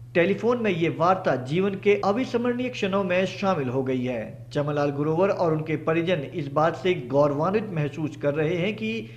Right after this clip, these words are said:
उनको प्रधानमंत्री के साथ बातचीत करने का मौका मिला।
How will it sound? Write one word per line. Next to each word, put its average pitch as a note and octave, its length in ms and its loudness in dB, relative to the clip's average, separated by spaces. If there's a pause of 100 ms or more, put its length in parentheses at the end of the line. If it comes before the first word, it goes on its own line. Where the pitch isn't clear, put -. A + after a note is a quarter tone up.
(280)
उनको F#3+ 400 0
प्रधानमंत्री G#3+ 880 0
के A3 120 -2
साथ F#3 340 2
बातचीत D3+ 440 0
करने E3 220 0
का B2 200 -4
मौका D#3 360 0
मिला। G#2 500 -10